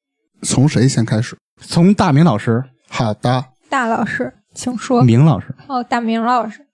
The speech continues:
Speaker 3: 大老师，大老师。
Speaker 1: 首先经费得够。
Speaker 3: <laughs>
Speaker 1: 嗯，什么？
Speaker 3: 你说。
Speaker 2: 你说。
Speaker 1: 首先经费得够。
Speaker 3: 嗯。
Speaker 2: 你多少够？
Speaker 1: 你不能，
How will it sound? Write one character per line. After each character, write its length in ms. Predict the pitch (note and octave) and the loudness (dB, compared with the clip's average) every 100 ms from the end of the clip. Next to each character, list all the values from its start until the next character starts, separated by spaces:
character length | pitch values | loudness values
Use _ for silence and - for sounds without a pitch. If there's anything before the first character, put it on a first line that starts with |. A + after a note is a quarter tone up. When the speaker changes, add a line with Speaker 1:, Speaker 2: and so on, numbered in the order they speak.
| _ | _
Speaker 3:
大 100 | C4 | 0
老 140 | A3+ A3 | 4 4
师， 200 | A#3 A#3+ | 2 2
大 100 | A3+ | 2
老 40 | |
师。 40 | |
Speaker 1:
首 100 | G#3+ | 2
先 160 | C3+ G3+ | 4 2
经 220 | G3+ B3 | 4 4
费 120 | A#3 B2 | 4 2
得 100 | G#2 | 0
够。 80 | |
Speaker 3:
<laughs> 1120 | A#2+ A2 - - - A#4 G#4+ - G4+ - G#4+ - | -2 -4 -2 -2 0 0 0 0 -2 0 -4 -4
Speaker 1:
嗯， 140 | - - _ _ | -10 -10 _ _
什 180 | - A#2+ | -4 -2
么？ 100 | D#3+ - | 0 -2
Speaker 3:
你 80 | B3+ | -4
说。 280 | B2+ D#4+ F4 E4 - D#4+ | -2 -2 -4 -6 -4 0
Speaker 2:
你 120 | D#3+ C#3+ | 4 4
说。 140 | D#3 | 4
Speaker 1:
首 100 | C#3 | 2
先 160 | D3 F#3+ | 2 2
经 220 | B3 B3 | 2 2
费 160 | A3 | 2
得 100 | G#2+ G2+ | 2 0
够。 220 | C#3 - _ - | -4 -4 _ -2
Speaker 3:
嗯。 160 | B2+ | 2
Speaker 2:
你 80 | B2+ | 2
多 240 | B2+ A#2+ F#3 | 2 2 4
少 60 | |
够？ 20 | |
Speaker 1:
你 80 | A3+ | 4
不 180 | C3+ G3+ | 4 2
能， 280 | F#3 G#3+ | 2 0